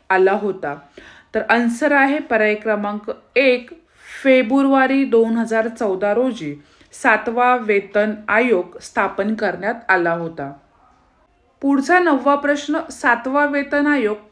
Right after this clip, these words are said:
कोणत्या वर्षी मंजूर किंवा आपण त्याला लागू सुद्धा बोलू शकतो, कोणत्या वर्षी लागू झाला होता?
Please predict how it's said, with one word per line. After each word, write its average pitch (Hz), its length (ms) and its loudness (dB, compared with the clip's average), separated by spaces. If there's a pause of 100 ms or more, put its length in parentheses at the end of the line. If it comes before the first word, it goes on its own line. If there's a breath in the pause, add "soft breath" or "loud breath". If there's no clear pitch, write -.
कोणत्या 277 600 2
वर्षी 277 760 0 (360 loud breath)
मंजूर 233 500 4 (380)
किंवा 240 220 0
आपण 240 280 -2
त्याला 254 160 -4
लागू 214 380 -2
सुद्धा 226 320 -6
बोलू 220 300 -2
शकतो, 254 600 -8 (300 soft breath)
कोणत्या 269 440 6
वर्षी 294 640 -2
लागू 202 360 0
झाला 214 300 -2
होता? 190 420 -6